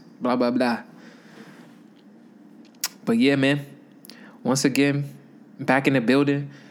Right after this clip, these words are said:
What should we talk about first? So many things on the docket, bruh. So many things to, to, to speak,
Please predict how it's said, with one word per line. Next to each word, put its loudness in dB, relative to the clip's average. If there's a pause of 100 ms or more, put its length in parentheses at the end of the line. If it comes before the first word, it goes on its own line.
(140)
What 0
should 0
we 0
talk 0
about 0
first? 0
So 2
many 2
things -2
on 0
the 0
docket, -2
bruh. -8 (300)
So 2
many 4
things 0
to, -2
to, -8 (220)
to -2
speak, -2